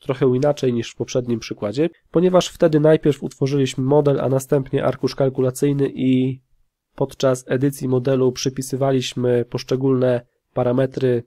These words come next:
do poszczególnych wymiarów, a w tym przypadku zrobiliśmy to w taki sposób, że najpierw określiliśmy parametry, którymi chcemy sterować, a następnie już podczas tworzenia modelu korzystaliśmy z tych parametrów. I okej,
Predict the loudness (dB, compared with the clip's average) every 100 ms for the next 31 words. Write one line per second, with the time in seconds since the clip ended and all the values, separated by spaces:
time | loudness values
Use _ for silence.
0 | _ -4 0 0 -2 -4 -2 0 0 0
1 | 0 0 2 2 0 _ _ _ -8 -2
2 | -2 -2 0 -2 0 -4 -2 -2 -2 -4
3 | -4 -4 0 0 -2 -8 _ _ -4 -4
4 | -4 -4 -2 -4 -2 2 2 2 -2 -6
5 | -10 -8 -6 -6 -2 -2 -2 -2 0 -2
6 | _ _ _ -2 0 0 0 -6 -2 0
7 | 0 -2 -2 -2 -2 0 2 4 2 -2
8 | _ _ -4 -2 0 0 0 2 -2 0
9 | -2 0 -4 -2 -2 0 0 0 2 2
10 | 2 -2 _ _ _ -6 -4 0 0 0
11 | -2 -6 -4 -4 -4 _ _ -2 2 0
12 | 0 -6 -16 _ _ _ -4 0 0 -2